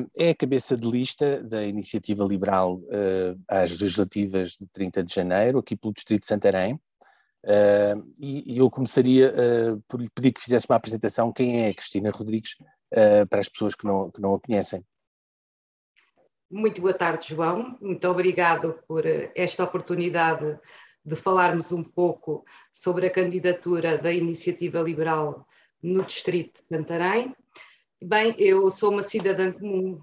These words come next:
Speaker 2: sou, eh, Cristina Rodrigues, eh, vivo em Torres Novas, nasci em Torres Novas há cinquenta e cinco anos e sou advogada de profissão.
Speaker 1: Eh, e a sua experiência política?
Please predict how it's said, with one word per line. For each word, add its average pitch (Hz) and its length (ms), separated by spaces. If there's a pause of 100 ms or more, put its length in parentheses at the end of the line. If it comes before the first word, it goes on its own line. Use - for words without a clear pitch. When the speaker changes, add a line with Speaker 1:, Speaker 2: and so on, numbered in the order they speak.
Speaker 2:
sou, 160 640 (840)
eh, 147 180
Cristina 165 420
Rodrigues, 247 720
eh, 170 340
vivo 165 380
em 170 120
Torres 165 320
Novas, 190 800 (920)
nasci 190 340
em 190 140
Torres 180 300
Novas 170 360
há 170 100
cinquenta 165 420
e 165 60
cinco 180 380
anos 226 520 (400)
e 214 80
sou 208 240
advogada 185 520
de 196 80
profissão. 196 640 (1700)
Speaker 1:
Eh, 131 340
e 156 120
a 165 60
sua 170 220
experiência 151 540
política? 110 540